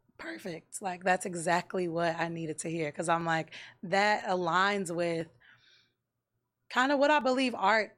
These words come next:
is and should be. It should show, uh, revolution, progression, um, you as an artist, where the world is, growth. So Mazes Two will definitely still be on themes of, like,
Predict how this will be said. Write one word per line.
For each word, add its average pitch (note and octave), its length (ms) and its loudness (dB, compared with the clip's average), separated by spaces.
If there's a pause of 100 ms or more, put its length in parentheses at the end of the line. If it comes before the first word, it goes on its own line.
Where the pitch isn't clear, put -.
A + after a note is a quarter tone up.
(140)
is G#3+ 280 2
and F#3 140 -4
should F#3 300 -2
be. F#3+ 160 0
It E3+ 100 -2
should F3 160 -4
show, F#3 720 0 (520)
uh, F#3 360 2
revolution, E3 1300 -2
progression, E3+ 1080 -2 (400)
um, F3+ 260 -2
you F#3+ 220 2
as F3+ 160 4
an E3+ 80 -4
artist, E3+ 360 2
where F#3 240 2
the E3+ 120 0
world E3+ 400 0
is, E3 480 -4 (320)
growth. F3 560 0 (240)
So A3 280 4
Mazes D4 520 4
Two F4 240 4
will C#4+ 140 4
definitely C4+ 580 4
still B3+ 340 2
be B3 140 0
on A3+ 420 2 (880)
themes B3 400 2
of, G3 160 0
like, F#3+ 360 2